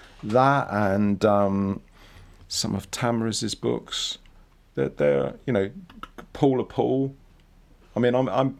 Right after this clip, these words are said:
I'm putting some, 'cause I've just sort of started experimenting with Instagram, which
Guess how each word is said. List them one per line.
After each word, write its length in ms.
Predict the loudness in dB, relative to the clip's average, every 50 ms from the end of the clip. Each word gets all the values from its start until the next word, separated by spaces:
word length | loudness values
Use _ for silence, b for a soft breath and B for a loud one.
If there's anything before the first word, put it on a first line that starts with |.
| -8 -4
I'm 80 | -4 -2
putting 320 | 0 0 0 0 0 -2
some, 320 | -4 0 0 2 2 0 -2
'cause 340 | -2 -2 -2 -2 -4 -6 -2 0
I've 220 | 0 0 0 -4 -14 -8
just 260 | -4 -4 -2 -2 -4
sort 240 | -4 -4 -2 -2 -2
of 60 | -2
started 480 | -2 -4 0 2 2 2 2 0 -2 -6
experimenting 880 | -6 -6 -6 -6 0 0 2 2 2 2 2 0 0 -2 -4 -2 -2 0
with 320 | 2 0 0 -2 -4 -12 B B B B B B B B -6 2
Instagram, 800 | 2 4 4 2 -2 -4 -6 -6 -2 -2 -2 -2 -2 -4 -6 -8
which 380 | -8 -10 -12 -12 -12 -12 -12